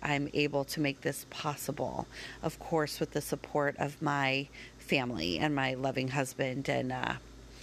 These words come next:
you know, and my, um, yeah, family believing in me. And, and, um, I have made a lot of big changes really quickly.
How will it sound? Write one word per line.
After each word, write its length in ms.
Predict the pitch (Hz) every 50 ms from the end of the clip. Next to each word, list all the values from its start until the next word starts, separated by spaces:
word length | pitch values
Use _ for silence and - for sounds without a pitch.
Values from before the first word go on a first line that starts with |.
| - - - - - - -
you 120 | 175 165
know, 340 | 156 151 135 131 131 135 135 - - - - - -
and 280 | 147 151 165 151 151
my, 540 | 147 139 139 135 135 131 131 135 135 135 - - - - - - - - -
um, 500 | 151 143 139 131 131 127 127 127 135 139 - - - - - - - - - -
yeah, 220 | - 170 135 143 - - - - - - - - - - - - -
family 560 | - 180 170 165 165 160 165 160 160 160 156 - -
believing 420 | - 151 151 160 156 160 156 156 156
in 80 | 151 151
me. 240 | 151 151 147 151
And, 240 | 147 131 127 135 139 - - - - - - -
and, 480 | - 160 160 143 139 139 139 139 - -
um, 440 | 143 139 131 131 127 131 131 139 135 - - - 185 175 170 180 190 - - - - - - - - - - - - - - - - - - - - - - - - - - - - - - - - - - - - - - - - - - - - -
I 260 | - 180 160 156 160 160
have 520 | 147 151 160 151 147 147 143 143 147 - - - - - - - - - - -
made 240 | 175 165 165 156
a 100 | 160 151
lot 800 | 151 147 156 160 170 175 175 180 180 180 180 180 180 180 180 175
of 200 | 180 175 165 -
big 220 | - 180 175 170
changes 720 | - - - 180 160 170 165 156 165 156 156 151 147 - -
really 680 | 156 147 156 160 175 185 185 185 185 185 180 175 175 170
quickly. 640 | - - - 180 165 - - - 156 151 147 143 143